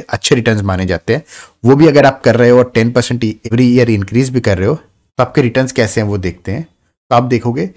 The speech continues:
कि अगर आपने एसआईपी नहीं किया होता, ये जो टेन परसेंट है ये अगर इंक्रीज नहीं किया होता तब आपके फिफ्टी थ्री करोड़ जमा होते हैं दस साल में, और वहीं अगर आप टेन परसेंट every year increase कर रहे हो तब आपके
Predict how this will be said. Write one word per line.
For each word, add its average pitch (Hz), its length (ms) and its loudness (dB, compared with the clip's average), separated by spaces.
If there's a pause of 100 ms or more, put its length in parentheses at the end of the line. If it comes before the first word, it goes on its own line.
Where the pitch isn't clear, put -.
(140)
कि 160 80 2
अगर 151 140 4
आपने 160 220 0
एसआईपी 123 460 0
नहीं 135 220 2
किया 131 240 2
होता, 95 260 0
ये 98 160 -2
जो 120 100 -2
टेन 113 220 -2
परसेंट 113 360 -2
है 113 60 0
ये 117 120 2
अगर 123 260 2
इंक्रीज 117 420 -2
नहीं 101 200 0
किया 110 260 -2
होता 95 320 -4 (420)
तब 156 120 4
आपके 156 260 2
फिफ्टी 147 300 -2
थ्री 143 220 0
करोड़ 127 220 2
जमा 107 260 0
होते 98 220 -2
हैं 101 80 -2
दस 98 140 -2
साल 87 240 -4
में, 80 140 -8 (320)
और 110 100 2
वहीं 123 240 2
अगर 143 160 2
आप 143 160 -2 (640)
टेन 131 140 2
परसेंट 143 300 0
every 123 240 2
year 135 140 2
increase 107 380 -4
कर 104 200 -2
रहे 98 120 -2
हो 151 200 -2 (420)
तब 151 140 4
आपके 151 280 2